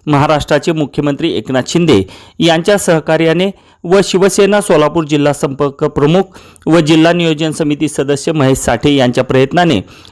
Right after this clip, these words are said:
लक्ष्मी टाकळी ग्रामपंचायतीचा आषाढी वारी निधी नियोजनामध्ये समावेश करण्यात आला आहे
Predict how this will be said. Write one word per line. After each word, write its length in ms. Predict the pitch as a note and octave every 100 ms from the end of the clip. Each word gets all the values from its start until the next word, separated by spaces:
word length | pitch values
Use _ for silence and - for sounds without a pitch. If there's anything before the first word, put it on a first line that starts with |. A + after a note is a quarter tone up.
| -
लक्ष्मी 400 | E3 - G#3+ A3+
टाकळी 340 | G3 F3 F3+
ग्रामपंचायतीचा 1040 | E3 D#3+ D3+ D#3 D3 D#3 D3 D#3+ D#3 F#3 G3 - _ _
आषाढी 400 | C#3+ C#3+ G3 G3+
वारी 280 | G#3 E3 E3
निधी 300 | E3+ D3+ E3+
नियोजनामध्ये 800 | F3+ E3 D3 D3 C3+ C3+ C#3 E3+
समावेश 460 | - C3 C3+ D3 -
करण्यात 300 | C3 B2 C3
आला 240 | - A#2 A#2+
आहे 320 | A#2+ C3+